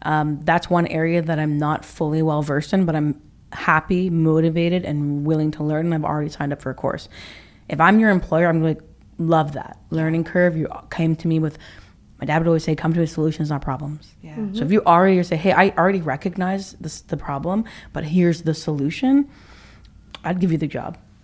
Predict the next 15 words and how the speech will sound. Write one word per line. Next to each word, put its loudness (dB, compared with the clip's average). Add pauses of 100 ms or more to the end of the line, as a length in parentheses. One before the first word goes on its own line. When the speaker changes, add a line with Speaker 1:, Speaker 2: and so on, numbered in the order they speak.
(140)
Speaker 1:
over -2
the -2
perfectionist -4
that -8
comes -4
in, 0
right? 4
Speaker 2:
Yeah. -8
Speaker 3:
Mm. -10 (600)
Speaker 1:
Uh, 8
I 4
do 6
agree 6
with 2
the 4